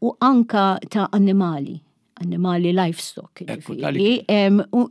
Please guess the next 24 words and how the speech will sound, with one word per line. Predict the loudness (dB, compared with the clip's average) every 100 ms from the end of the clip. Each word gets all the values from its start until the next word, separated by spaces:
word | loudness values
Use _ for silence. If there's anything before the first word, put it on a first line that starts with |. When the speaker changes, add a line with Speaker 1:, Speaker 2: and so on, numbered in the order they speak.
| -6 -2
Speaker 1:
kienu | 2 4 4 2 2
jissemmew | 2 2 0 2 2 4 2 0 -6 _ _ 0
ukoll | 0 2 0 0 -4 -6
ħafna. | -2 -2 0 -2 -2 -8 -20 -18 -10
Eh, | -4 -4
każ | 2 4 4 2 -4
ħelu | 0 0 2
ħafna | 2 0 2 2 4 2 0
hija | 0 2 2 0 -4 -6
ta' | -4
din | -4 -2 0 2 0
il-mara | 0 2 4 4 4 2
li | 0
kellha | -2 -2
sebgħin | -2 -2 0 2 2
sena, | 0 -2 -2 -2 0
Elizabetta | 0 0 -2 -4 -12 -6 -6 -6
Delfonso, | -12 -8 -8 -6 -2 -2 -2 -6 -6 -8 _ _ _ -20 -20 -20 -4
li | -2 -2
fl-elf | -2 0 0 -2 -8
tminmija | -4 0 2 2 0 -2 0 0 -2 -8 _ _ _
seba' | -8 -6 -4 -4
u |
ħamsin | -2 -4 -6 -8 -6 -6